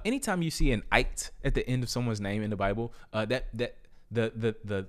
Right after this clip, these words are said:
the, um, name that comes before it is who they descended from, right? So,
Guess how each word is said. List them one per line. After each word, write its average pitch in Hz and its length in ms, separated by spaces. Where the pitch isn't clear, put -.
the, 92 360
um, 92 240
name 123 280
that 127 100
comes 120 220
before 104 460
it - 140
is 107 140
who 120 100
they 104 120
descended 90 380
from, 78 240
right? 95 200
So, 90 260